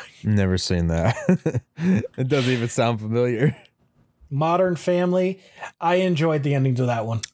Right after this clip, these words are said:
Speaker 1: I've never, I, I've never watched a full episode of Modern Family, so.
Speaker 2: I liked it. I mostly got into it for, um, you know, the, the, the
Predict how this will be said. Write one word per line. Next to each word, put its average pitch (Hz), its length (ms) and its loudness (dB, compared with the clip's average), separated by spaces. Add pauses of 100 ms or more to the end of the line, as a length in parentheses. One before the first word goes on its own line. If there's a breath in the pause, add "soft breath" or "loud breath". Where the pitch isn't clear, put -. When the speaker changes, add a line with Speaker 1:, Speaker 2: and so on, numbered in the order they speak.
Speaker 1:
I've 113 120 -4
never, 196 360 0
I, 147 240 0
I've 131 140 -4
never 170 260 0
watched 120 440 -2
a 120 60 0
full 113 500 -2
episode 104 480 0
of 95 80 0
Modern 92 400 2
Family, 90 420 -2
so. 90 400 -2 (840 loud breath)
Speaker 2:
I 311 160 0
liked 160 380 0
it. 127 120 -4
I 185 180 0
mostly 254 360 -2
got 180 160 2
into 165 260 2
it 170 140 -4
for, 156 420 0
um, 139 340 0 (560)
you 151 140 0
know, 131 140 2
the, 131 360 0
the, - 0 -
the 127 360 -2